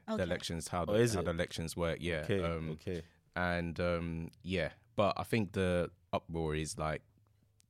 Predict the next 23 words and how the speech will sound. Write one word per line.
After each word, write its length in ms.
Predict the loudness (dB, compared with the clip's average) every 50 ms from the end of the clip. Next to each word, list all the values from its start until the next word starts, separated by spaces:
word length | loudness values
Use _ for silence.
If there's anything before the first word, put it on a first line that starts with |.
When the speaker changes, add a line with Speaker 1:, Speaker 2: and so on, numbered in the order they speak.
| _ _ _ _ _ _ _
Speaker 1:
s-, 160 | -14 -14 -14 -18 _ _ _ _ _ -10 -4
the 120 | -2 0
majority 680 | 0 0 0 2 4 4 4 4 4 2 2 0 -2 -6 -10 -14 -8
in 100 | -6 -6
terms 240 | -4 -2 -2 -2 0
of 60 | -2
the 80 | -4 -6
states 340 | -4 -2 -4 -4 -2 -4 -4
in 60 | -4
Nigeria's 520 | -2 -4 -4 -4 -4 -4 -2 -4 -6 -10 -14 _ _ _ _ _ _ _ _ _ _ _ _ _ _ _
choice 680 | -6 0 2 4 4 4 2 0 -2 -4 -4 -6 -8 -12 _ -2
Speaker 3:
Mm. 160 | 0 2 2
Speaker 1:
didn't 260 | 2 0 -2 -4 -4
win. 240 | -2 -2 -2 -2 -4 -8 _ _ -2
Speaker 3:
Mm. 300 | 0 2 2 2 0 4
Speaker 1:
So 100 | 6 8 8
it's 120 | 8 6
a 40 | 8
bit 200 | 6 6 6 6
like 280 | 4 4 4 4 2
when 440 | 2 2 4 4 2 0 -2 -4 -6 -10 _ _ _ _ _ _ -12 -2
Trump 240 | 0 0 0 2
<laughs> 60 | 0